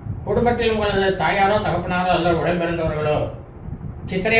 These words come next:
மாதம் பிரதமை திதியில், வளர்பிறை பிரதமை திதியில் மரணித்து இறந்து இருப்பார்களே ஆனால், அவர்களுக்கு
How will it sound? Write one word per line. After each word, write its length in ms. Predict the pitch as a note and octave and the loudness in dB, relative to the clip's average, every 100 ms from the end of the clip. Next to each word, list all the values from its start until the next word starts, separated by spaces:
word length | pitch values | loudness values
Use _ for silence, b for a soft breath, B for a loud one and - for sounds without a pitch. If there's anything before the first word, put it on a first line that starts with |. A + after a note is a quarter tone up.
| G#3+ | 4
மாதம் 300 | F#3 F3 - - - - - - - | 2 2 0 -8 -14 -14 -12 -14 -6
பிரதமை 320 | F3+ A3+ A#3 A#3 | -2 0 0 -2
திதியில், 380 | G3+ G3 F#3+ D#3+ C3+ C3 | -2 -2 0 0 -2 -2
வளர்பிறை 480 | E3 A3 G#3+ G#3 G3+ | 2 4 4 2 2
பிரதமை 300 | F3+ F3+ F#3 F3 | 0 -2 -4 -2
திதியில் 340 | E3+ E3 F#3 G3 - | -2 0 0 0 0
மரணித்து 380 | F3 G3 F#3+ E3+ | -2 0 0 0
இறந்து 240 | D#3+ F3 F3+ | 0 -2 -2
இருப்பார்களே 480 | D#3 - F3 E3 D#3 C3+ | -2 0 2 2 2 2
ஆனால், 260 | C3+ F3 - - - - - - - - - - C#3+ | 0 0 -2 -8 -12 -12 -12 -12 -14 -14 -14 -8 0
அவர்களுக்கு 520 | F#3 A3 G#3 G3 F3+ | 2 4 4 2 2